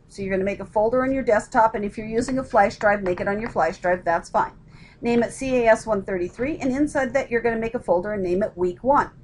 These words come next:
Then below that folder, you're gonna make week two, week three, week four, week five, week six, week seven, week eight, week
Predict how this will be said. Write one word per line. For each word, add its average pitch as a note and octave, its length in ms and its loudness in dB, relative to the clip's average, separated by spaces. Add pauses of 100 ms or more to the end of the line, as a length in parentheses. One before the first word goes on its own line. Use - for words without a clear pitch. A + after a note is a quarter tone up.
(840)
Then D4 180 10
below D#4 440 8
that C#4 260 4
folder, A3+ 260 0
you're B3 160 -2
gonna B3 140 2
make A#3+ 360 0 (540)
week A#3 300 0
two, C4 260 -2
week A#3+ 220 -6
three, B3 240 -2
week A3 200 -6
four, A#3+ 280 6
week A3 200 -6
five, G#3 280 6
week G3 160 -4
six, - 280 -12
week F#3 200 -14
seven, F4 280 -2
week D#3+ 180 -12
eight, A#3+ 260 -2
week F3 100 -20